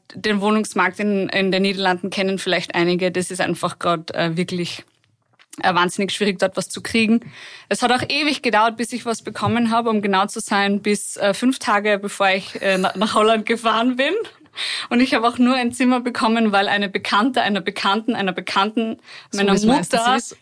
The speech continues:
Speaker 2: <laughs>
Speaker 1: jemand gekannt hat.
Speaker 2: <laughs>
Speaker 1: Genau. Ähm, das hat dann noch voll gut gepasst, aber bis auf die Wohnungssuche musste man eigentlich nicht viel organisieren, weil du natürlich,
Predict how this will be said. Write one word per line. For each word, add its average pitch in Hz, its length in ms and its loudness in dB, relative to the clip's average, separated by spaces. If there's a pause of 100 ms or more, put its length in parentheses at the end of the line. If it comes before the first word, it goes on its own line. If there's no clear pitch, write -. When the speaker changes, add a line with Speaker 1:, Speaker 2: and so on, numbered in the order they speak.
Speaker 2:
<laughs> 190 120 -6
Speaker 1:
jemand 247 420 2
gekannt 208 560 0
hat. - 440 -6
Speaker 2:
<laughs> - 840 -4
Speaker 1:
Genau. 185 400 0 (880)
Ähm, 196 400 2
das 208 160 0
hat 233 160 0
dann 254 60 4
noch 247 120 2
voll 233 220 2
gut 233 220 -2
gepasst, 226 600 0
aber 220 500 2 (340)
bis 269 160 -2
auf 285 140 -2
die 240 140 -4
Wohnungssuche 302 640 0
musste 285 300 2
man 254 100 0
eigentlich 240 340 0
nicht 262 240 0
viel 294 260 0
organisieren, 233 680 0
weil 214 160 2
du 220 80 0
natürlich, 220 880 0